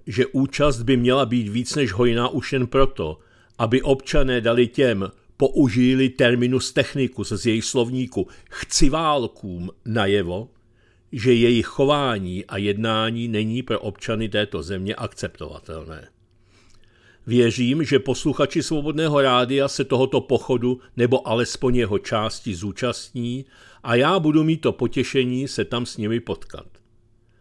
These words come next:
A ještě dodám, letos se zúčastní i spisovatelka Lenka Procházková a europoslanec doktor Ivan David.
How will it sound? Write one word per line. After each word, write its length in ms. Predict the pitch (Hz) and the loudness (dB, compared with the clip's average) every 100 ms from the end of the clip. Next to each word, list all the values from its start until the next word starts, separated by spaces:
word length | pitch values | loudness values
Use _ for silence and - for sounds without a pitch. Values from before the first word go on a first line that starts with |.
| _ _ _ | _ _ _
A 100 | 127 | 2
ještě 440 | 123 120 - - 127 | 4 4 2 0 2
dodám, 580 | 135 110 73 71 73 - _ _ _ | 2 2 -4 -8 -12 -16 _ _ _
letos 520 | 104 117 113 151 143 - | 0 2 2 0 -4 2
se 140 | 139 | 2
zúčastní 640 | 131 123 139 123 - 143 | 2 0 -2 -2 -4 -6
i 120 | 131 117 | -4 -6
spisovatelka 800 | - 123 - 123 113 123 110 | -4 -2 0 0 2 0 0
Lenka 300 | 113 107 92 | 0 0 -4
Procházková 1000 | - 87 - 98 95 - 120 104 104 127 143 _ _ _ | -6 -6 -4 -4 -6 -6 -4 -2 -4 -8 -14 _ _ _
a 180 | 117 - | -10 -4
europoslanec 920 | 110 117 113 117 120 - 120 135 143 | 0 2 2 0 -4 -4 -4 -4 -6
doktor 540 | 101 98 - - 113 135 - | -6 -6 -6 -6 -6 -6 -6
Ivan 320 | 98 110 127 | -4 -2 -2
David. 280 | 85 71 | -2 -4